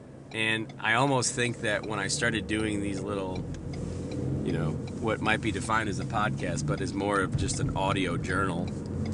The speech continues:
of my thoughts, feelings, and emotions, um,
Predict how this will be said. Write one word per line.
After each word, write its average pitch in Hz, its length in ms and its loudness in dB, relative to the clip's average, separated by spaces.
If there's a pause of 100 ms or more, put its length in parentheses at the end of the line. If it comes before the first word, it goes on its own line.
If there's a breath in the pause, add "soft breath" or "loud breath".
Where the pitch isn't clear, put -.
(200)
of 92 120 2
my 87 140 0
thoughts, 104 460 2
feelings, 98 340 0
and 87 80 -2
emotions, 101 640 0 (600 loud breath)
um, 101 460 4